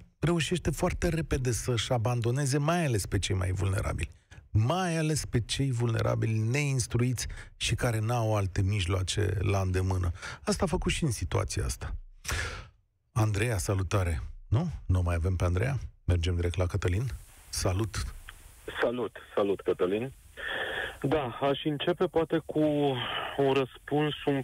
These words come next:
Speaker 2: pic mai dur. Ceea ce se vrea și cu începerea școlilor este o crimă la adresa copiilor noștri și a noastră. În primul rând că suntem oarecum unde suntem datorită nivelului de educație la care se află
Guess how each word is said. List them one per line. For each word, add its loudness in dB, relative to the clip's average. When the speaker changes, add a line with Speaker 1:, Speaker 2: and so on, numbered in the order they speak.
Speaker 2:
pic 0
mai 2
dur. 0
Ceea 2
ce -4
se 0
vrea 2
și -6
cu -6
începerea 2
școlilor 0
este -2
o 2
crimă 0
la 2
adresa 0
copiilor 0
noștri -2
și 2
a 2
noastră. 0
În 0
primul 0
rând 0
că 2
suntem 0
oarecum 0
unde 2
suntem 0
datorită 0
nivelului 0
de 2
educație -2
la 2
care 0
se 2
află 0